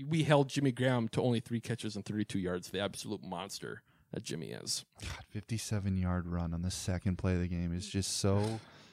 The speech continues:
Speaker 2: yes, it's just so
Speaker 1: <laughs>
Speaker 2: them.
Speaker 1: Yes.
Speaker 2: Oh, my gosh.
Speaker 1: But yeah, hey, that's it for this game. We will be right back with Zoomed In.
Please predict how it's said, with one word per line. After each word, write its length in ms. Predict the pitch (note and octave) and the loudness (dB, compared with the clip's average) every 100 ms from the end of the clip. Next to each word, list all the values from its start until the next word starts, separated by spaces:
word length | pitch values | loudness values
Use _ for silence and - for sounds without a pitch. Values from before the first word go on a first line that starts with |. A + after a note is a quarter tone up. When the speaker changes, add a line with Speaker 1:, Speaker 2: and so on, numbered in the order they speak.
| - _ | -20 _
Speaker 2:
yes, 560 | F2+ F2+ F2+ E2 - - | -4 0 2 0 -4 -2
it's 160 | A2 - | -2 4
just 260 | B2 - | 8 10
so 420 | A#3+ B2+ C#3 C#3+ | 12 12 12 12
Speaker 1:
<laughs> 180 | B2+ G2 | 10 6
Speaker 2:
them. 440 | A2+ A2 G2 E2+ E2 | 8 8 8 2 0
Speaker 1:
Yes. 140 | G3 D3+ - C3+ - | 0 -2 -2 -4 -2
Speaker 2:
Oh, 260 | B2 A#2+ | 2 4
my 240 | G#2 E2+ E2+ - | 4 4 0 4
gosh. 520 | F2 F2+ E2+ - - - - _ - | 6 6 4 0 -6 -12 -20 _ 4
Speaker 1:
But 240 | C3+ D#3 | 6 6
yeah, 260 | D3+ G3+ F3 | 6 4 4
hey, 160 | - F3 | 4 6
that's 280 | B2+ D3+ - - | 8 6 4 2
it 160 | F3 | 0
for 400 | - D#3+ D3 C#3 | 6 8 10 8
this 320 | B2+ D3+ D#3+ | 6 2 0
game. 400 | - C#3 F#3+ F#3 | 2 2 4 4
We 100 | C3 | 2
will 120 | A#2+ G#2 | 2 2
be 140 | G2+ | -2
right 180 | G2+ B2+ | -2 -2
back 280 | A2+ D#3 - | -2 -2 0
with 340 | G#2+ D#3 - - | 2 2 2 -8
Zoomed 360 | A2 A2 B2 A#2+ | -2 6 6 8
In. 160 | D#3 | 4